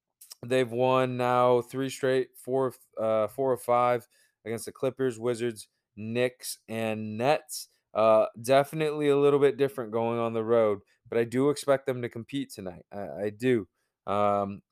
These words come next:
that being said, I think this line is fair. This is still a Grizzlies team that is, uh, capable of winning and, and, uh, winning in, in big ways, even without Ja. I would lean Magic here, getting the seven. Um, but I don't know. It's, it still scares me.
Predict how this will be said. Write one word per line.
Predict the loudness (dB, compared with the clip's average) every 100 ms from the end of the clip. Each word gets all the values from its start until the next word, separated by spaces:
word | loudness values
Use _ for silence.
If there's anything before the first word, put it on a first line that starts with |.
| _
that | 2 4
being | 0
said, | 2 4
I | 4
think | 0 -8
this | -8 -4
line | -4
is | -4
fair. | 0 2 2
This | -2 -8
is | -4
still | 0 2
a | 2
Grizzlies | -2 -8 -8 -8 -10
team | -8 -6
that | -6
is, | -8 -12 _ _ _ 2
uh, | 4 4 2
capable | 0 0 0 2 2
of | 2
winning | 0 0 -2
and, | -4 -8
and, | -8 -6 -6 -6 -8 -10 -6
uh, | -2 0 2 -2 -6 _
winning | -4 -2 0
in, | 0 -2
in | -2 -2 2
big | 4
ways, | 6 6 6 0 -14 _ _
even | -2 2
without | 6 10 10 10
Ja. | 8 8 4 _ 6
I | 8
would | 10 10 8
lean | 0 0 0 2 2 2 2
Magic | 2 2 0 2
here, | 2 2 -2
getting | -4 -2
the | -4
seven. | 4 4 4 -4 -10 _ _ 2
Um, | 6 8 8 6 2 -4 -14 _ _ _ _ _
but | 8 10
I | 12
don't | 8
know. | 6 2
It's, | 0 -4
it | -6 -4
still | -6 0 0
scares | 0 2 2
me. | 0